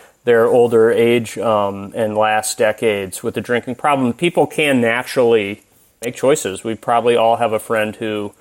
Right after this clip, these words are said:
used to smoke cigarettes and then quit and didn't do it with any fancy, uh, you know, Chantix plus a patch plus the gum and an app, uh, all of which is available and may boost your chances for quitting smoking.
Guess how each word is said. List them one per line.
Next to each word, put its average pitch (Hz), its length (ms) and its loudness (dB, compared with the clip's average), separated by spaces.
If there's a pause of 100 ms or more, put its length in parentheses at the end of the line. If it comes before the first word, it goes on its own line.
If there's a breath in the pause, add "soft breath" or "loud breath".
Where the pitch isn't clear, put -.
(320 soft breath)
used 123 340 -2
to 120 140 -2
smoke 113 360 -2
cigarettes 98 680 -4
and 113 200 -2
then 104 160 -2
quit 104 540 0
and 123 180 2
didn't 175 260 2
do 147 240 4
it 123 100 2
with 113 180 0
any 117 240 0
fancy, 107 800 -4 (580 soft breath)
uh, 107 440 2
you 120 100 -2
know, 104 200 -2
Chantix 120 500 -4
plus 113 380 0
a 120 60 -6
patch 110 460 -4
plus 107 380 -2
the - 120 -8
gum 131 720 2
and 107 280 -2
an 104 160 -8
app, 123 640 -4
uh, - 40 -6
all 117 520 4
of 147 100 2
which 131 180 2
is 117 120 -2
available 117 460 2
and 110 120 -4
may 110 320 -2 (160)
boost 139 300 2
your 110 100 -2
chances 104 640 -4
for 98 360 -2
quitting 123 340 -4
smoking. 123 480 -4